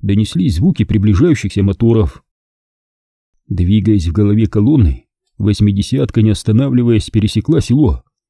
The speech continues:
и, скрипнув тормозами, остановилась прямо напротив сидевшего чуть выше домов под прикрытием деревьев Димарика. Присмотревшись, он опознал в ней Б Т Р своего отряда, только сидевший на броне десант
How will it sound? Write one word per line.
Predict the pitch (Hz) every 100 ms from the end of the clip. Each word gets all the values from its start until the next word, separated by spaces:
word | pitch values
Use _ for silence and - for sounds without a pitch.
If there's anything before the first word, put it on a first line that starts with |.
| _ _
и, | 98
скрипнув | - - 127 110 -
тормозами, | 104 107 98 165 87 62 _ _ _
остановилась | - - - 101 110 151 -
прямо | 135 143 117
напротив | 110 - 85 - - _ _ _ -
сидевшего | - 107 156 - 113
чуть | 110 117
выше | 143 - 107
домов | 104 160 120
под | - -
прикрытием | 107 - 160 - 107
деревьев | 92 135 175 101
Димарика. | 85 104 117 110 113 92 65 _ _ _ _ _ _ _ _ _
Присмотревшись, | - 95 - 101 - 139 123 120 -
он | 131 113
опознал | 110 80 139 123
в | 78
ней | 170 120 - _ _ _
Б | 95 107
Т | -
Р | -
своего | - 107 123 147
отряда, | 120 - 143 80 - _ _ _ _ -
только | 107 104 104
сидевший | - 107 127 - 101
на | 101
броне | 107 117 95
десант | 98 - 160 -